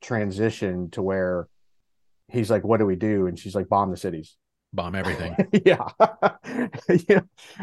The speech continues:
Speaker 1: I mean, I couldn't even imagine getting told something like that
Speaker 2: Right.
Speaker 1: and having to digest the fact that I'm like, "Did you,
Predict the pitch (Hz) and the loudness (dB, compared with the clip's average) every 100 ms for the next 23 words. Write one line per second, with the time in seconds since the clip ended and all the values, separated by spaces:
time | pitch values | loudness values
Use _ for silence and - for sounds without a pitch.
0 | - 131 147 147 139 156 160 196 185 165 | -2 2 6 6 6 4 6 6 6 4
1 | 147 135 127 123 120 101 98 - _ _ | 2 2 2 2 2 0 -2 -6 _ _
2 | _ _ _ _ _ _ _ _ - 117 | _ _ _ _ _ _ _ _ -8 2
3 | 139 135 110 107 - _ _ _ _ _ | 6 6 4 -2 -8 _ _ _ _ _
4 | _ - 123 117 101 - 113 107 98 98 | _ 4 6 6 2 -2 0 0 0 0
5 | 92 104 98 98 104 87 123 127 127 113 | 2 2 4 2 -2 0 2 2 0 0
6 | 101 107 98 101 107 104 - - 101 95 | 4 4 2 0 0 -2 -8 -4 -2 -2
7 | - 90 98 95 101 95 147 220 | -4 -4 -4 -4 -6 -6 -4 -4